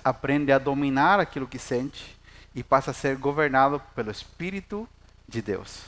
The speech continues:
Vou explicar de novo. Quem anda sem Jesus vive governado pelo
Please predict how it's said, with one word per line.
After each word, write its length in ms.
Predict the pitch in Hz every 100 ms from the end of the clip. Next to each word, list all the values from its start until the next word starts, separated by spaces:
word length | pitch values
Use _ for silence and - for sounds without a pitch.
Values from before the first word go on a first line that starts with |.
| - _ _ _ _ _ _ -
Vou 160 | 110 113
explicar 400 | - 143 139 135
de 80 |
novo. 180 | 170 107 - - _ _ _ _ - - - _ -
Quem 260 | 160 160
anda 260 | 170 180 165
sem 260 | - 208 214
Jesus 680 | 196 147 151 196 - - -
vive 320 | 117 147 185 180
governado 500 | 156 147 143 165 165
pelo 340 | 165 185 277